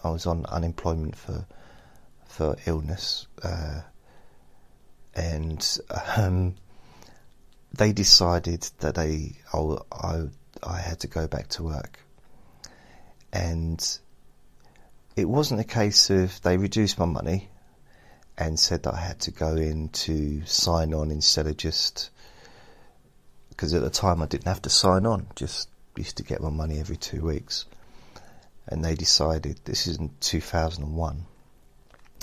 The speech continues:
they decided, "No, no, you have to come in. You have to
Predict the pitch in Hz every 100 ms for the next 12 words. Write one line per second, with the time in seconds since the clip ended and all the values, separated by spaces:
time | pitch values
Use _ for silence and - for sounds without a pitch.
0 | - - - - - 73 73 - 76 78
1 | 78 76 71 - - - - - - -
2 | - _ - - - - - 95 87 82
3 | 76 71 67 69 67 60 - - - -
4 | - - - - - - - 87 87 80
5 | 85 92 87 - - - - 87 85 76
6 | 71 82 - - - - - - - -
7 | - 95 92 95 - 90